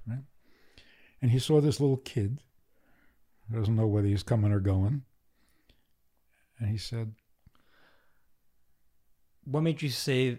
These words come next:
Speaker 2: think that no one else saw that or felt that?
Speaker 1: 'Cause I never saw it again.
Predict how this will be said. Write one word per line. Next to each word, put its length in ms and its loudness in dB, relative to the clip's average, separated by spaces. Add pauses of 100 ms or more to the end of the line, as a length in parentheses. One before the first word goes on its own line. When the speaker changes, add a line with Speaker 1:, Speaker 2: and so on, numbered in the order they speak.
(140)
Speaker 2:
think 240 -4
that 260 -2
no 120 0
one 120 0
else 220 -2
saw 320 0
that 420 -6
or 80 -10
felt 340 -8
that? 240 -12 (2750)
Speaker 1:
'Cause 200 0
I 120 0
never 220 2
saw 220 -2
it 60 -2
again. 280 -4